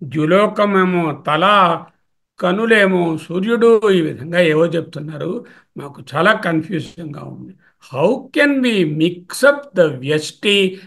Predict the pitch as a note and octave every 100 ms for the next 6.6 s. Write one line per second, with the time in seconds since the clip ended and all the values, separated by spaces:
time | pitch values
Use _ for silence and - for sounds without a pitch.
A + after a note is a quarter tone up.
0 | - D#3+ D#3 C3+ A3 - F3 D3 C3 -
1 | - - C3 E3 E3 C#3+ A2+ _ _ -
2 | E3+ D#3+ D#3 D#4+ - - _ - _ _
3 | _ _ _ _ - E3 G3 G3 - F#3+
4 | F#3 A3 G#3+ G#3+ G#3+ A3 A3+ - - G#3
5 | G#3+ G#3 A3 _ _ _ _ _ _ C3+
6 | A#2+ - A3 D#3+ B2